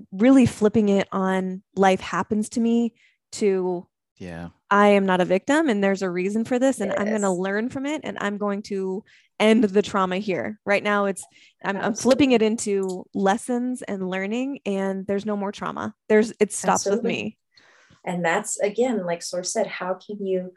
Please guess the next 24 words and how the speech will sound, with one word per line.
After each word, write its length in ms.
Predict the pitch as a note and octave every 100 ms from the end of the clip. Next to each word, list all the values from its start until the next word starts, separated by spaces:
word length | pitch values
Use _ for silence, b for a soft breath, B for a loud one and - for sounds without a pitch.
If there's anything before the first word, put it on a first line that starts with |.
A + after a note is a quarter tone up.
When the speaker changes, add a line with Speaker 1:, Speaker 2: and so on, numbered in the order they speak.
| b -
Speaker 3:
sharpen 380 | - D#3+ F3+ E3+
your 120 | E3+
tools 400 | - E3 D#3+ E3
if 120 | E3+
you 60 | D#3+
don't 160 | D3+
have 140 | D#3 D3
anything 240 | D#3 D3
to 60 | D3
sharpen 400 | - D3+ D3+ D3+
them 140 | C#3
on? 180 | C#3+ -
So 140 | - E3
we 200 | A#3+ D3
wrote 220 | E3+ G#3 -
the 60 |
script. 460 | - - F#3 - -
We're 80 | F#3
like, 220 | F#3+ F#3+
"Ooh, 180 | G4 G4+
this 200 | A3+ -
will 80 | -
be 140 | - -
good 220 | D#3 D#3